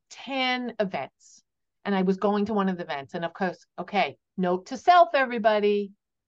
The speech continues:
Ding, ding, ding. We should put, like, a little thing in here, like, ding, ding, ding, ding, ding, Tracy tip. If they invite you to come to an event,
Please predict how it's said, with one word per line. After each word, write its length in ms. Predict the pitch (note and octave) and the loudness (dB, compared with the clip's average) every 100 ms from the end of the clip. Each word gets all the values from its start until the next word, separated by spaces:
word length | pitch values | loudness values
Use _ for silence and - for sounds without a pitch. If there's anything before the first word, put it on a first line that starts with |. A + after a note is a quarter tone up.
| - | -4
Ding, 200 | G4+ G#4+ | 2 4
ding, 260 | A4 G#4+ G4+ | 4 2 2
ding. 240 | G#4+ G#4 | 2 0
We 100 | C4+ | -4
should 180 | C4+ B3+ | -8 -10
put, 120 | C#4 | -4
like, 180 | A#3+ A3 | -2 0
a 60 | A3 | 2
little 240 | G#3+ G#3+ | 0 0
thing 180 | A#3 G#3+ | -2 -2
in 120 | F#3 | -4
here, 220 | F3+ E3+ D#3+ | -6 -8 -4
like, 280 | D#3 E3+ | -4 0
ding, 180 | G4+ G#4 | 2 4
ding, 160 | G#4 G4+ | 4 4
ding, 160 | G#4 G4+ | 4 4
ding, 160 | G4+ | 4
ding, 280 | G#4 G#4 G4 | 2 2 0
Tracy 320 | D#4+ D4 C#4+ - | -4 -10 -10 -4
tip. 220 | A3+ - - - _ _ _ _ _ | -4 -4 -12 -20 _ _ _ _ _
If 140 | - F#3+ | -6 -6
they 540 | F#3+ B3 C#4 D#4+ G4 A4+ A#4+ _ _ _ _ _ | -2 0 4 4 4 0 -4 _ _ _ _ _
invite 460 | G#3+ G#3 B3 F4+ F4+ | -4 2 4 2 -2
you 80 | C#4+ | -10
to 100 | A#3+ | -10
come 320 | - B3+ C4+ | -6 -4 -4
to 120 | C4+ | -8
an 100 | D4+ | -4
event, 580 | E4+ G4+ F#4+ G3+ F3+ F#3+ | 0 2 2 0 -6 -14